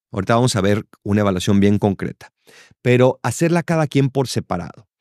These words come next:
Al terminar, ya se juntan y escuchamos con respeto y con atención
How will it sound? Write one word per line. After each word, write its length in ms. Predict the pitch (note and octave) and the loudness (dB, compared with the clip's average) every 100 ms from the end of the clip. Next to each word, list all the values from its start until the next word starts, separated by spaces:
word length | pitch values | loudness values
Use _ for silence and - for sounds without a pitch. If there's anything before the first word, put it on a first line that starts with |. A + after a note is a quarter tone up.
| _ _ _ - | _ _ _ -4
Al 200 | C3 B2+ | -4 -2
terminar, 720 | E3 D#3+ E3 G3 C#3 G#2 - _ _ - | -2 2 2 2 0 -4 -10 _ _ -14
ya 240 | A2 C3+ | -4 -4
se 100 | G3+ | -4
juntan 560 | F3 D3 G#2+ G#2+ G2+ G2+ _ _ _ - | 0 0 2 0 -2 -8 _ _ _ -6
y 240 | D3 - - | -6 -6 -4
escuchamos 1300 | C#3+ B2+ - - C3 A2+ - F#3 E3+ C#3 G#2 - - - | -2 -2 -10 -2 -2 -2 -2 0 0 -2 -4 -6 -18 -2
con 360 | F3+ G3 G3+ | 2 4 2
respeto 640 | F#3+ B2+ - - C3+ - G2+ | 0 -2 -4 -4 -4 -2 -6
y 60 | |
con 300 | - C3+ D#3+ | -4 -2 -2
atención 640 | D#3+ D3 A2 - A2+ B2 | 0 -2 -2 0 0 -2